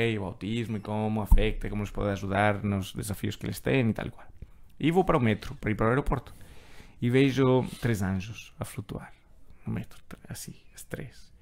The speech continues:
a rir, a disfrutar, e non sei que, claro que me metí con elas. E elas, "Oh, españolito, españolito", non sei que,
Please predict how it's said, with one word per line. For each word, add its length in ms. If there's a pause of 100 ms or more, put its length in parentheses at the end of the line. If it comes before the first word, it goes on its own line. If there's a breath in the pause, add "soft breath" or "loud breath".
(380 soft breath)
a 100
rir, 640 (240 soft breath)
a 40
disfrutar, 340
e 40
non 120
sei 160
que, 80
claro 180
que 80
me 80
metí 220
con 160
elas. 260 (720)
E 60
elas, 140
"Oh, 220
españolito, 600
españolito", 580
non 80
sei 220
que, 0